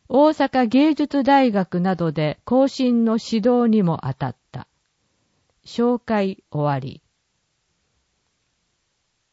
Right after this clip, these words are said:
大学時代からプロとして活躍するまで。入学後も師事していた松井先生には、絵画だけではなく、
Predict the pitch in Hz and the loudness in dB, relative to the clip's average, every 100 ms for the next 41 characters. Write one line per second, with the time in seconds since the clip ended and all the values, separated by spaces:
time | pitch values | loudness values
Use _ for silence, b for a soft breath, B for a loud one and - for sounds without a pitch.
0 | _ - 269 320 302 302 294 262 262 247 | _ -2 0 2 0 -2 -4 -4 0 0
1 | 196 180 190 170 170 165 - 302 294 214 | 0 -4 -4 -2 -4 -6 -6 -4 -2 -4
2 | 202 - 180 - 190 - 220 208 196 - | -6 -6 -6 -4 -6 -2 -2 -2 -6 -8
3 | 180 165 156 147 110 95 _ _ _ _ | -8 -6 -6 -6 -10 -18 _ _ _ _
4 | _ _ _ _ _ _ _ - 240 311 | _ _ _ _ _ _ _ -4 -2 0
5 | 320 285 285 254 226 233 226 220 220 - | 0 -2 -2 -4 -2 0 0 -2 -6 -10
6 | 330 302 - - 202 190 180 185 190 196 | -6 -4 -6 -4 -2 -2 -2 -2 -2 -2
7 | - 240 226 - 220 220 - 208 175 160 | -2 -4 -4 -2 -2 -2 -2 -2 -2 -4
8 | 151 147 139 _ _ _ _ _ - 302 | -4 -6 -6 _ _ _ _ _ -6 -2
9 | 311 262 208 185 196 233 214 220 180 160 | 0 0 -2 -2 -4 -4 -2 -2 -2 -4
10 | 165 - 151 147 | -6 -6 -8 -8